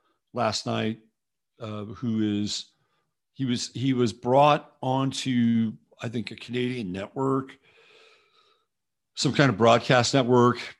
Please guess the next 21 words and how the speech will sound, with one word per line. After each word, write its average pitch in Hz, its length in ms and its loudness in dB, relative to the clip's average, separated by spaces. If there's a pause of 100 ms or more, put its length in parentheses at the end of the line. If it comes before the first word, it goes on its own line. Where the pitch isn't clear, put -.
mainly 202 340 4
because 160 500 6
he 135 200 2
was 117 140 2
black, - 680 -8 (680)
but 127 420 4 (920)
he 139 100 2
wasn't, 156 400 2 (140)
I 127 100 -6
guess, 131 320 -2
the 123 180 -8
right 123 240 2
kind 113 240 0
of 110 80 -8
black. 98 320 -10
<laughs> - 0 -
So - 140 2
they 143 180 2
kicked - 460 -4
him 175 100 0
off 127 300 -2